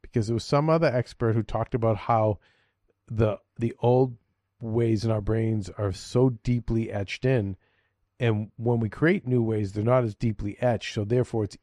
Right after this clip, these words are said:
easy to give up the new ways and go fall back into the old ways. But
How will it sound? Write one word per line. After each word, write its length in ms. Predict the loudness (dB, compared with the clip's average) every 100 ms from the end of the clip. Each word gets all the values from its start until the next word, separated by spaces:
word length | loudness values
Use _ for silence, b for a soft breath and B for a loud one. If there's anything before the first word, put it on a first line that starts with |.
| _
easy 380 | -2 -2 -2 -6
to 200 | -4 -4
give 220 | -2 0
up 180 | 0 0
the 140 | -4
new 180 | 0 0
ways 360 | 0 -2 -6 -8
and 120 | -8
go 140 | -8 -6
fall 240 | 0 0
back 260 | 2 -2 -4
into 180 | -6
the 120 | -4 0
old 200 | 0 0
ways. 300 | -6 -14 -20 b b b b 4
But 320 | 6 6